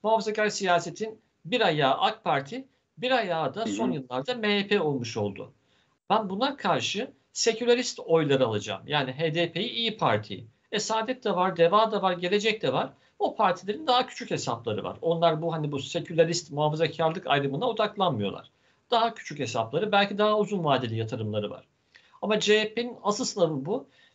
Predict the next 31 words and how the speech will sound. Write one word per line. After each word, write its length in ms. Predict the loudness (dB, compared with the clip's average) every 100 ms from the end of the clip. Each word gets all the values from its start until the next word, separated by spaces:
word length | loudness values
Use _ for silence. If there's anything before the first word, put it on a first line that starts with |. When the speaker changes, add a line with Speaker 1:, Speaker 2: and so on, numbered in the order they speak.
| 0
Speaker 1:
Ve 180 | 0 0 -4
Kemal 280 | -2 0
Kılıçdaroğlu, 760 | -2 -4 -4 0 2 2 -2 -12 -6
tamam, 320 | -2 -2 -6
seçim 340 | -8 -6 -4
üzerine 240 | -2 0 0
seçim 300 | -2 -4 0
kaybetti. 640 | 2 2 -2 -6 -8 -10 -8
Eleştiriyi 440 | -4 -4 -2 -6
sonuna 320 | -4 -2 -2 0
kadar 140 | 0
hak 160 | 0 0
ediyor. 320 | 0 0 -2 -8 _ -20 _
Ama 320 | 2 2 2 2
bir 200 | 2 4
de, 180 | 0 0
hani, 140 | -4
yiğidi 300 | -2 -2 -2
öldür 200 | -2 0
hakkını 380 | -2 -2 -2 0
yeme, 380 | 2 4 2 -2 _ _ -2
mühim 240 | 0 2
bir 140 | 2
başarısı 480 | 4 2 0 -2 -4
var. 220 | -4 -6 -8 _ _ -4
Bu 140 | -2
zıt 340 | 0 0 0 0
hareketleri 880 | 2 2 2 -4 -4 -4 -4 2
bir 120 | 2 4
arada 280 | 2 2
tutabildi. 640 | -2 -2 -2 -2 -2 -4